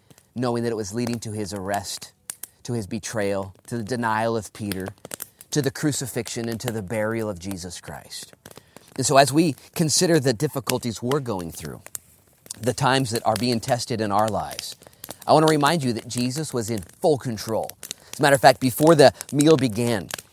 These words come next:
the disciples looked at Jesus and they asked him, "Hey,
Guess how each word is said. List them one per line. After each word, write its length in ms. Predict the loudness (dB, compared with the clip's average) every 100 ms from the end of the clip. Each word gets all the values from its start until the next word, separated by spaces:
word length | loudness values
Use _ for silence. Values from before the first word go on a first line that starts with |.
| _ -18 -18 -12
the 200 | 0 4
disciples 500 | 4 4 2 0 -2
looked 160 | -4 -4
at 100 | -6
Jesus 460 | -2 0 0 -2
and 100 | -4
they 80 | -2
asked 260 | -2 -2 -4
him, 100 | -2
"Hey, 220 | -2 -2